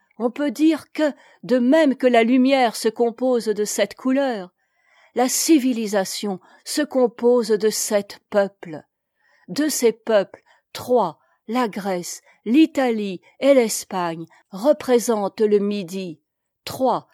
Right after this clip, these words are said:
l'Angleterre, l'Allemagne et la Russie représentent le Nord. Le septième, ou le premier, la France, est à la fois Nord et Sud,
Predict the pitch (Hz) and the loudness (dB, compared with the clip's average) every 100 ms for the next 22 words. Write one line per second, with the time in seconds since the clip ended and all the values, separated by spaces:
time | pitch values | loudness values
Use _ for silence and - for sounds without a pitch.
0 | _ - 208 277 226 233 226 208 185 160 | _ -6 0 2 4 4 4 -4 -4 -4
1 | 165 175 262 240 226 202 190 233 233 202 | -6 -4 -2 0 0 -2 0 0 2 0
2 | 240 - - 214 170 _ _ 180 220 - | -2 -4 -8 -8 -10 _ _ -2 0 0
3 | 240 214 226 196 180 190 175 175 180 185 | 0 -2 -2 -4 -4 -4 -2 -2 -2 -2
4 | 165 151 - _ _ _ _ _ - 294 | -4 -8 -14 _ _ _ _ _ -4 -2
5 | 269 254 240 - 220 190 175 165 _ _ | 2 2 2 0 0 0 -2 -8 _ _
6 | - 202 208 202 233 233 262 233 190 _ | -4 0 0 -2 -4 -2 0 -2 -8 _
7 | _ - 220 220 - 285 220 180 - - | _ -4 -4 -4 -4 -2 -2 -6 -12 -16
8 | _ _ _ - 294 330 311 277 - 277 | _ _ _ -4 0 2 2 0 -4 -2
9 | 277 240 220 240 220 196 202 - 220 208 | 0 0 2 4 2 2 -2 -4 -6 -6
10 | 170 | -8